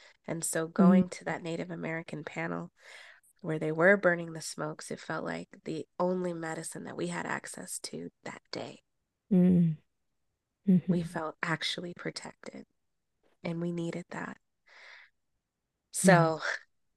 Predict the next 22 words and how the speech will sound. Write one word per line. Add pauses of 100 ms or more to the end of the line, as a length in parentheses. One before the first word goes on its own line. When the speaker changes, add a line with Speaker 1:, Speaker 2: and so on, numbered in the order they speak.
Speaker 1:
yeah,
Copal
for
me
is
a
story
of
my
beloveds. (1160)
Speaker 2:
Mm.
Speaker 1:
It's
a
story
of (160)
being
blessed
to
have, (800)
you
know, (920)
relationship